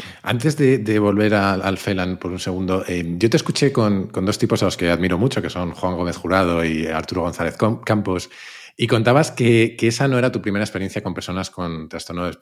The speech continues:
del espectro autista, ¿no? Y creo que es importante profundizar un poco en ello, especialmente en eso del espectro, que tú lo cuentas muy bien, porque cuando se habla de autismo nos vamos muchas veces a los casos extremos y son muy diferentes unos de otros, ¿no? ¿Qué es el, el tea, el, el trastorno de espectro autista?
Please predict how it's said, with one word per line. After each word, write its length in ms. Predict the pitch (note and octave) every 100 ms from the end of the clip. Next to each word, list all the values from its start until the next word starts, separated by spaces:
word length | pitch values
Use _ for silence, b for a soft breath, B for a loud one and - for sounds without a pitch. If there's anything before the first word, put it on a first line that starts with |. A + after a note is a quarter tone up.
| -
del 140 | F2
espectro 300 | D#2 F2 -
autista, 440 | D#2 - F2+ - D#2
¿no? 180 | A2+ A#2+ B B
Y 80 | A#2
creo 120 | A2 C3+
que 60 |
es 80 | E3
importante 440 | D#3+ D#3 D3+ D3+
profundizar 480 | D#3 B2 A2+ G2+ A#2+
un 80 | B2
poco 160 | B2+ C3
en 60 |
ello, 120 | C3
especialmente 540 | C3+ C3 A#2 A2 A#2 A#2+
en 100 | A2+
eso 200 | A#2 D3
del 120 | A#2+
espectro, 580 | G2 - - C#3+ - G#2
que 120 | F2+
tú 100 | G#2+
lo 80 | G#2+
cuentas 320 | - G2+ -
muy 100 | G#2+
bien, 300 | A2 A2 A2+ b b b _
porque 240 | F#2+ G2
cuando 200 | G2 G2
se 80 | A2
habla 140 | A#2
de 60 | D3
autismo 380 | C#3+ D3+ C#3+ C#3
nos 140 | G#2+
vamos 340 | A2 C3 - -
muchas 240 | A#2 B2+
veces 220 | A2+ -
a 40 | A#2+
los 140 | G2+
casos 260 | - E3 C#3+
extremos 580 | A#2 - C#3 A#2+ D3+ - b b
y 60 | -
son 180 | C#3 G3
muy 160 | G3
diferentes 560 | C#3 A2+ G2+ A2+ G#2 -
unos 180 | G#2 F#2+
de 100 | G2+
otros, 280 | F#3 G#2 A2+
¿no? 180 | F#3 -
¿Qué 100 | D3+
es 120 | E3
el, 280 | F3+ D3+ C#3
el 180 | B2 A#2
tea, 300 | G#2+ E2 D#2+
el, 320 | F2 F2+ F2+
el 220 | G2 F#2 F2+
trastorno 340 | F#2+ - G2+
de 40 |
espectro 300 | G2+ G2 -
autista? 420 | F#2+ - - -